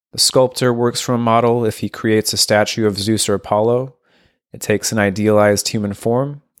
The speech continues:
And it's the same with painting. And today, the tendency is to give an exact impression of what the senses perceive. Poetry, similarly, tries to deal with some aspect of the real world.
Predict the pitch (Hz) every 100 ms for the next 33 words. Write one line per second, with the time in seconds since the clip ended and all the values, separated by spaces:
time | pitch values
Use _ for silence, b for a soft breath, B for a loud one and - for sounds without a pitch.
0 | b b b b b b _ 123 113 123
1 | - 143 131 - 151 147 - - 117 _
2 | _ _ _ - 120 - 139 151 147 139
3 | 143 _ 123 - 123 113 - 113 110 113
4 | 107 - 107 117 110 110 98 - 127 139
5 | - 120 110 127 131 - 90 85 98 92
6 | 101 101 - - 98 92 92 - - 95
7 | - 156 131 - - - _ b b b
8 | b b b b _ _ _ - 175 170
9 | - - 117 127 - 120 110 110 113 127
10 | 135 - 120 110 113 - 104 120 120 120
11 | 113 104 - - 127 127 107 107 107 -
12 | 98 98 - - 95 101 107 104 95 104
13 | 107 104 123 127 80 58